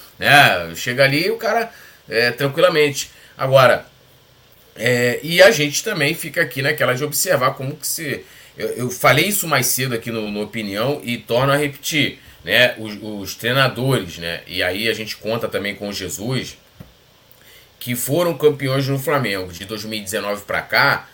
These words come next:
sempre conseguiram recuperar alguns atletas. Jesus conseguiu isso com o Arão,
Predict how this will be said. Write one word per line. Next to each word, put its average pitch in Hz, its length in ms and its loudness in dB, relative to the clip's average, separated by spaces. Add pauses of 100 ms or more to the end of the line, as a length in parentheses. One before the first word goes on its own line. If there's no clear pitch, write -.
(340)
sempre 165 540 2
conseguiram 135 640 -2
recuperar 139 560 2
alguns 113 300 0
atletas. 127 540 2 (280)
Jesus 107 420 -6
conseguiu 107 460 -6
isso - 160 -4
com 107 120 -6
o - 20 0
Arão, 131 520 0